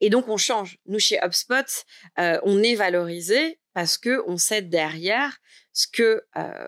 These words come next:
on investit en marketing apporte au business. Donc, les indicateurs clés qui doivent changer. On revient sur le contrat cadre, sur le service level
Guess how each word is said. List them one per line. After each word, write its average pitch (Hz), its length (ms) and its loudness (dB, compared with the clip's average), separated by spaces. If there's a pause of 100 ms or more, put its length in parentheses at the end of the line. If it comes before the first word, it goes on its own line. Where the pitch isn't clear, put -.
on 202 160 2
investit 202 440 -2
en 175 80 -2
marketing 180 640 -8 (560)
apporte 165 480 -4
au 180 60 -8
business. - 440 -12 (260)
Donc, 175 200 0
les 175 160 0
indicateurs 170 480 -4
clés 202 100 -16
qui 185 120 -20
doivent 165 140 -10
changer. 170 280 -14 (340)
On 160 140 -2
revient 160 320 0
sur 196 420 -4
le 160 140 -4
contrat 156 480 -12 (100)
cadre, 214 380 -2
sur - 340 -6
le 156 60 -4
service 151 340 -6
level 151 220 -12